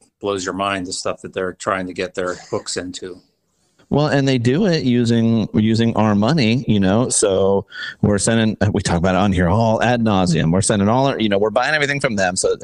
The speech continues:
Speaker 2: all the money they're spending, it's, it's our dollars. And then they take that and they're going into these countries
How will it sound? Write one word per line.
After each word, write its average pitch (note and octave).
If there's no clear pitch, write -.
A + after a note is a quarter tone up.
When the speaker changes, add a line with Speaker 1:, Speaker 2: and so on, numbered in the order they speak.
Speaker 2:
all C3
the E3
money C#3
they're B2+
spending, F2+
it's, F#2+
it's F#2+
our G#2+
dollars. G2+
And C3
then C#3
they A#2+
take F3+
that A2
and A2
they're A2
going A#2+
into C#3
these G#2+
countries G#2+